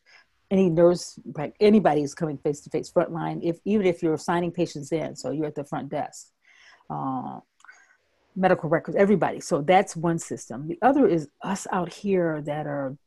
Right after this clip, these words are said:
are seeing patients one-on-one in private s-, wa-, offices. There's no collaboration. There's emails every day. There's constant emails.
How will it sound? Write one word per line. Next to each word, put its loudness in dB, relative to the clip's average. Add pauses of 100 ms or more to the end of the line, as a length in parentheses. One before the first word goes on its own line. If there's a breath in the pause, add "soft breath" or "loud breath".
(140)
are -8 (220)
seeing -2
patients -6
one-on-one -6
in -8
private -8
s-, -18
wa-, -12 (260)
offices. -4 (500)
There's -6
no -2
collaboration. -4
There's -6
emails -2
every -4
day. -6
There's -16
constant -8
emails. -6